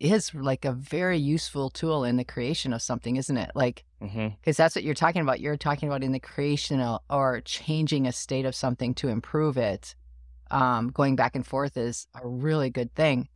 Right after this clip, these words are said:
Speaker 1: Um, and then I also wonder how much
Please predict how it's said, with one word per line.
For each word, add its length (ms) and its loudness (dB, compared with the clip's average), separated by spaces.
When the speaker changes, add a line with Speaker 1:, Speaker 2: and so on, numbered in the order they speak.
Speaker 1:
Um, 360 2
and 140 2
then 100 6
I 180 4
also 380 4
wonder 760 0
how 420 6
much 480 2